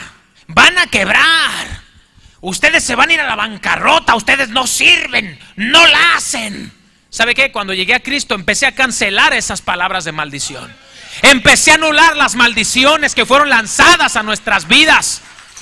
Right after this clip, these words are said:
En el nombre de Jesús hay una palabra mayor. ¿Sabe qué? Todo eso se despedazó, se anuló.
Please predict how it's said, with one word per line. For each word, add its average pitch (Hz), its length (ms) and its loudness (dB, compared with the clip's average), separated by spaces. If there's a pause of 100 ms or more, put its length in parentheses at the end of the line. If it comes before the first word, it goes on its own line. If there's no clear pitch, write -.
(260)
En 277 240 4
el 254 160 2
nombre 330 320 4
de 285 100 2
Jesús 269 360 0
hay 294 140 2
una 311 160 2
palabra 294 420 4
mayor. 247 680 2 (1900)
¿Sabe 240 300 0
qué? 254 120 -2
Todo 247 380 0
eso 240 220 -4
se 196 160 -4
despedazó, 175 760 -2
se 208 200 -6
anuló. 180 600 -4